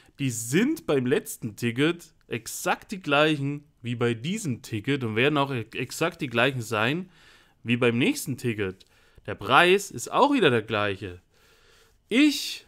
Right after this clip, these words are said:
habe ein Ticket gehabt, weil ihr mir ein Ticket geschenkt habt. Ich habe scherzhafterweise damals das Video genannt, fünf Euro neunundneunzig für ein Kaumalat.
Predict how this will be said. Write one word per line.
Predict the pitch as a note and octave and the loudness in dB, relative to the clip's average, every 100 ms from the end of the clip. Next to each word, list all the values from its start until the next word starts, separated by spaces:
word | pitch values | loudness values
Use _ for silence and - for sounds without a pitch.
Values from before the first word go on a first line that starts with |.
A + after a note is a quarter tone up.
| _ | _
habe | - C3+ F3 | 0 0 2
ein | D#3 C3+ | 0 0
Ticket | F3+ E3 C3 - | 0 0 0 2
gehabt, | A#2+ G#2 E3+ C4 - | 0 2 0 0 -2
weil | C3 A#2+ | -2 -2
ihr | F#3 C4 C4+ | 0 2 2
mir | G#3+ F#3 | 2 2
ein | C#3+ | 0
Ticket | C3+ D#3+ E3 C3+ | -2 -2 -4 -4
geschenkt | - D3+ F#3+ C4 - - A2+ | -4 -2 -2 -4 -8 -10 0
habt. | D3 - - | 0 0 -10
Ich | B2 C3 | -10 0
habe | D3+ F3+ | 0 0
scherzhafterweise | - G3+ - E3+ - B2 A2+ D#3 F3+ C3+ | -2 -4 -2 -6 -4 -2 0 0 0 0
damals | B2 E3+ F3 D3+ | 2 2 0 -4
das | - | -6
Video | F3 F#3+ D#3 | -6 -6 -2
genannt, | C3+ C#3 C#3+ | 0 0 -2
fünf | C3+ G#3+ B3 C4 - | -4 -2 0 -2 0
Euro | F#3 F#3+ E3+ | 2 2 0
neunundneunzig | C#3+ D3 C3 B2+ E3+ C#3+ C3+ | -2 -2 0 -2 -2 -4 -8
für | - A#2+ | -6 -4
ein | A2 | -6
Kaumalat. | G2+ - D#3 A3 A#2+ G2 A2 E3 - | -6 -2 0 0 -2 0 0 0 -4